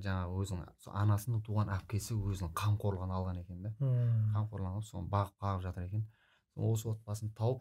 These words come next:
Speaker 1: бүгін ғана барып Алланың қалауымен жаңа жап-жаңа үйге, керемет үйге кіргізіп қайттық. Жалпы енді бұл жерден шығатын мағына, жалпы мынандай нәрсе, жаңағыдай олар Құранда айтады ғой, «Мен жындар мен адам бала-, адамзат баласын өзіме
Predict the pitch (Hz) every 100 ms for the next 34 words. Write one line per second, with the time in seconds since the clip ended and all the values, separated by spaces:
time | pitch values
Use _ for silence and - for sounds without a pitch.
0 | - 107 107 95 95 92 92 101 98 92
1 | 87 95 90 90 87 80 95 123 110 95
2 | 80 98 95 110 - - 98 98 87 90
3 | 90 - 90 98 107 - 82 - _ _
4 | - - _ - 131 147 139 131 143 139
5 | 135 113 127 131 123 120 127 131 117 113
6 | 110 104 107 107 104 104 - 98 92 87
7 | - 110 104 - 110 104 101 101 104 131
8 | 107 101 - - - - - 101 101 104
9 | 107 104 95 101 98 98 104 95 101 95
10 | 98 - 95 - 104 101 95